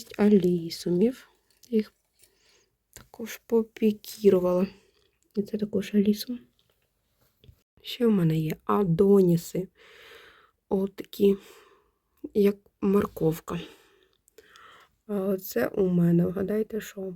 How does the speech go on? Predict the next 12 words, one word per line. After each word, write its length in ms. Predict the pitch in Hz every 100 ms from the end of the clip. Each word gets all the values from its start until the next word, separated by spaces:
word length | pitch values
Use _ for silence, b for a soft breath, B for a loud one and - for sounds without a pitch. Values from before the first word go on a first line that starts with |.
| -
правильно, 540 | - 185 190 175 185
портулак 640 | 175 208 - 175 160 160 165
махровий. 640 | 170 - 165 165 165 - _ _ _ _
А 60 | 175
може, 300 | 190 226 208
і 40 |
не 100 | 196
махровий, 500 | 196 196 185 180 175
багатоквітковий, 1000 | 165 175 - 190 202 180 - 175 165 165
бо 120 | 175
я 120 | 190
сіяла 480 | 196 196 185 180